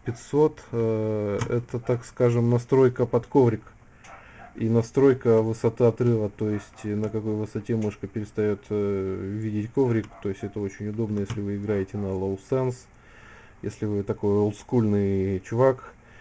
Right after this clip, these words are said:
И вы можете, не боясь за то, что в самый неподходящий момент при отрыве мышки, когда вы движете героем влево-вправо,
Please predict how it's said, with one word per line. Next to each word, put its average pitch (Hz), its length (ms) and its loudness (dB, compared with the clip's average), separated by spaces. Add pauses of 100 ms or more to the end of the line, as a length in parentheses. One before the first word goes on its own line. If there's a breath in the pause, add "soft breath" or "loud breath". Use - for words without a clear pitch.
(340 loud breath)
И 117 80 -2
вы 120 140 4
можете, 117 960 2 (1200)
не 135 160 -2
боясь 135 420 8
за 127 120 4
то, 127 200 2
что 107 1080 2
в - 80 -20
самый 120 240 2
неподходящий 113 640 0
момент 117 380 2
при 120 140 2
отрыве 117 340 4
мышки, 113 720 0
когда 110 220 0
вы 104 260 0
движете 107 460 -2
героем 107 640 0 (420)
влево-вправо, 117 960 4